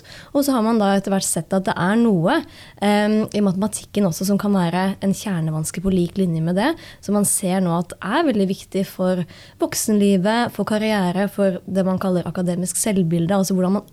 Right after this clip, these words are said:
oppfatter seg selv, eh, som person i skolen, da. Eh, så da tenker man at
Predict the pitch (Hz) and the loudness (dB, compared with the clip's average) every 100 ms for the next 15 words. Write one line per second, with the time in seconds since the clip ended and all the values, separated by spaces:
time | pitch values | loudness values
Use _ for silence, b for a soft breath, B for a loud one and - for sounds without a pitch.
0 | - - - 202 - 196 202 208 214 233 | -12 -12 -14 -10 -4 -2 0 0 0 -2
1 | B B B - 208 202 196 202 175 240 | B B B -2 2 2 2 0 0 -2
2 | 226 208 233 - 247 285 - - B B | 0 0 0 0 2 2 0 -8 B B
3 | B - 214 208 214 202 196 214 233 233 | B -4 -2 -2 0 0 2 2 2 0
4 | 233 233 233 226 - - - 349 254 196 | 0 -2 -2 -4 -4 -6 -4 -2 0 0
5 | 196 | -2